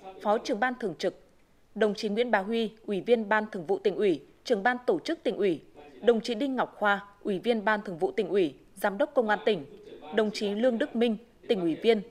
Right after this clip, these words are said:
Chủ nhiệm Ủy ban Kiểm tra Tỉnh ủy. Ban chỉ đạo hoạt động theo quy định số sáu bảy ngày mùng hai tháng sáu năm hai nghìn không trăm hai mươi hai của Ban Bí thư về chức năng, nhiệm vụ, quyền hạn, tổ chức bộ máy,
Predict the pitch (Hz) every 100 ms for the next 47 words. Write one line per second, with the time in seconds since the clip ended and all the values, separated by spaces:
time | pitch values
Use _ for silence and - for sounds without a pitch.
0 | - - 202 190 - 190 214 240 220 220
1 | 143 - 233 226 170 196 143 - - -
2 | - - - 202 254 247 220 190 180 214
3 | 180 214 - 240 247 254 214 - - 196
4 | 196 208 220 269 160 - 220 202 196 247
5 | 247 233 208 - 196 254 262 240 180 147
6 | 240 - 233 214 220 208 226 220 208 -
7 | 196 196 170 170 240 226 - - - 220
8 | 208 - 320 240 254 247 202 208 - -
9 | 196 - - 208 160 190 165 - 127 175
10 | 147 311 320 - 175 175 233